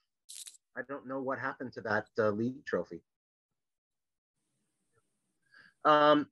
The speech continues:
so, um, lots of great questions in the, uh, chat room. Um, wanna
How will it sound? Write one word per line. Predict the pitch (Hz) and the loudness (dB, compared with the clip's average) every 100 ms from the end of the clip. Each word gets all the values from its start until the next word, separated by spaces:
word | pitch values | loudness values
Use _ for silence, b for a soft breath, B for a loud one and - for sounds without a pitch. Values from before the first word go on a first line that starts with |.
| _ _ _ _ _ _ _ _ | _ _ _ _ _ _ _ _
so, | - - 214 156 - | -8 4 8 6 4
um, | 147 156 151 - _ - | 6 8 6 2 _ 0
lots | 160 208 - | 4 4 0
of | 139 | -8
great | 117 160 185 _ | 0 2 2 _
questions | - 165 170 - 214 220 - - | -4 -2 -2 -6 -6 -6 -12 -4
in | 143 143 135 | 0 2 2
the, | 131 131 127 127 - | 2 2 0 -2 -4
uh, | 120 117 117 117 117 _ _ _ _ _ _ - - | -2 0 0 0 -4 _ _ _ _ _ _ -16 -4
chat | 160 180 - | 0 0 2
room. | 120 131 175 _ _ _ _ - | 2 4 0 _ _ _ _ -4
Um, | 135 127 127 120 123 - _ _ _ _ _ _ _ | 2 4 4 4 0 -6 _ _ _ _ _ _ _
wanna | 135 143 123 | -16 -8 -6